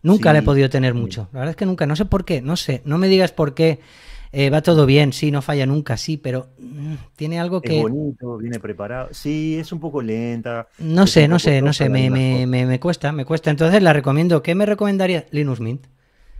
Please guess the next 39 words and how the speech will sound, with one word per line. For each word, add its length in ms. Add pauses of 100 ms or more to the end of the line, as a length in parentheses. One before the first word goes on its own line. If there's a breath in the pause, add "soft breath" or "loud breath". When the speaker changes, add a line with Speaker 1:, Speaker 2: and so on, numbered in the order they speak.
(200)
Speaker 2:
Sí, 120
Speaker 1:
Con 100
el 80
Speaker 2:
sí, 60
Speaker 1:
escritorio 380
Speaker 2:
sí. 100
Speaker 1:
Cinnamon, 260
si 120
vienes 260
de 80
Windows, 420
muy 100
similar, 600
eh, 240
Windows 340
siete, 160
Speaker 2:
Totalmente. 300
Speaker 1:
etcétera, 320 (500 soft breath)
no 140
vas 100
a 60
tener 220
problemas. 520 (680 soft breath)
Pero 200
claro, 380 (320)
yo 380
siempre 260
recomiendo 460
que 100
no 120
se 120
queden 240
ahí, 180
que 120
luego 220
ya, 200
cuando 240
ya 100
tengas 480